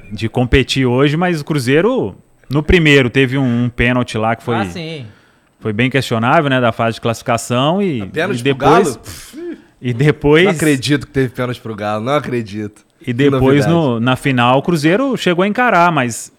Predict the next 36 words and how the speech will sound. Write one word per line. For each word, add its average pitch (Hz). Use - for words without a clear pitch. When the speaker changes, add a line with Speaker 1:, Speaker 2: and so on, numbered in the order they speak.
Speaker 1:
deu 127
um 190
espacinho 147
pro 131
Hulk, 135
e 156
aí 131
foi 120
quando 120
tomou 113
um 113
a 107
zero 101
ali, 101
aí 113
já, 110
já 107
ficou 107
mais 107
complicado. 90
Speaker 3:
É, 110
mas, 147
porra, 175
o, 131
o, -
eu 147
vejo 147
assim 139
com... 131
é, 98
eu 123
não 135
sou 120
torcedor 107
do 98
Cruzeiro, 107